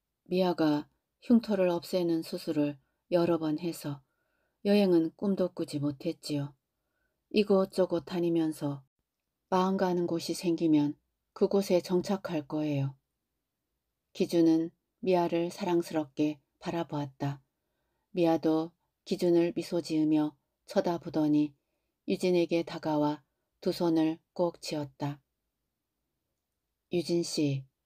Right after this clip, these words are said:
잊지 않을게요." 유진은 빙그레 웃으며 미아에게 말했다.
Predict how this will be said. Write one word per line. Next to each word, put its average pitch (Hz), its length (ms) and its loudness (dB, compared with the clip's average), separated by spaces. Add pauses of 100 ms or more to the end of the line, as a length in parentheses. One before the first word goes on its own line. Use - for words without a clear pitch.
(100)
잊지 - 320 -4
않을게요." 139 720 0 (920)
유진은 170 480 2
빙그레 175 400 -2
웃으며 151 580 -2 (320)
미아에게 156 540 0
말했다. 151 600 -6